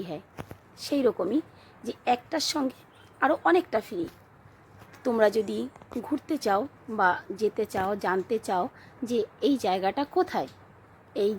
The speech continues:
জায়গাটা ছত্তিশগড়ের ভিতরেই, ছত্তিশগড়, বিশাখাপট্টনম। বিশাখাপট্টনমে যদি তোমরা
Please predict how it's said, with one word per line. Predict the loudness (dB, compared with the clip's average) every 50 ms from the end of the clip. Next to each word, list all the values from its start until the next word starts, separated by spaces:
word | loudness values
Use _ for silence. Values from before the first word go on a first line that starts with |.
| 0
জায়গাটা | 0 0 2 2 0 0 0 0 -2 -4 -4 -6 -12 -20 -20 -20 -20 -20 -20 -20 -4 0
ছত্তিশগড়ের | 0 0 0 0 -2 -2 -2 0 0 2 2 4 4 4 2 2 -2 -8 -20 -20 -20 -20 -20 -20 -20 -20 -20 -20 -20 -16 -12 -8 -8
ভিতরেই, | -6 -4 -2 -2 0 0 0 -2 -4 -8 -16 -20 -20 -20 -20 -20 -20 -20 -20 -20 -20 -20 -14 -6
ছত্তিশগড়, | -4 -2 -2 -2 -2 -2 -2 2 4 4 4 4 2 -4 -10 -8
বিশাখাপট্টনম। | -8 -6 -4 -4 -4 -4 -2 -4 -4 -4 -2 -2 -2 -2 -4 -4 -6 -4 -4 -6 -8 -12 -16 -20 -20 -20 -20 -20 -18 -14 -10 -8 -6
বিশাখাপট্টনমে | -6 -2 -2 -2 0 0 0 0 0 0 -2 -2 -2 -4 -2 -2
যদি | -2 0 0 0 -2 -2
তোমরা | -2 0 0 0